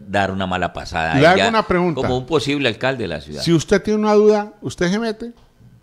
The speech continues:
Speaker 1: No, lógico que no.
Speaker 2: En ningún, en
Speaker 1: No,
Speaker 2: cualquier
Speaker 1: y más si
Speaker 2: negocio.
Speaker 1: uno, y más si uno tiene aspiraciones.
Speaker 2: Así sea para una, comprar una hamburguesa, compañero.
Speaker 1: Ah, obviamente.
Speaker 2: Yo tengo la duda que ahí como que la venden maluca.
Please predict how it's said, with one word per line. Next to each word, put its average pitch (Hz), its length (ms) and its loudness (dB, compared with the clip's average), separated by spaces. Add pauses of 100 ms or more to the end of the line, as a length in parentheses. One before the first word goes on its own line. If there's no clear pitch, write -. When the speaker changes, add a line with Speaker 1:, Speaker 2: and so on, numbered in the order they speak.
Speaker 1:
No, 101 160 -2
lógico 80 440 -4
que - 80 -18
no. 131 80 -4
Speaker 2:
En 139 80 0
ningún, 143 340 -4
en 156 60 -8
Speaker 1:
No, 113 40 -10
Speaker 2:
cualquier 139 320 0
Speaker 1:
y - 40 0
más 196 100 4
si 214 80 2
Speaker 2:
negocio. 143 240 4
Speaker 1:
uno, 107 60 -6
y 104 40 -4
más 107 200 2
si 131 60 -2
uno 147 140 -6
tiene 131 180 0
aspiraciones. 117 540 -2
Speaker 2:
Así 170 200 0
sea 220 200 2
para 233 140 0
una, 226 180 -2
comprar 170 300 0
una 185 160 0
hamburguesa, 151 500 2
compañero. 120 580 0
Speaker 1:
Ah, 85 40 -14
obviamente. 85 540 -6
Speaker 2:
Yo 147 160 0
tengo 190 260 -4
la 175 140 2
duda 165 280 0
que 143 120 -2
ahí 135 100 0
como 165 260 -8
que 139 120 -4
la 120 100 0
venden 143 320 -2
maluca. 120 460 -2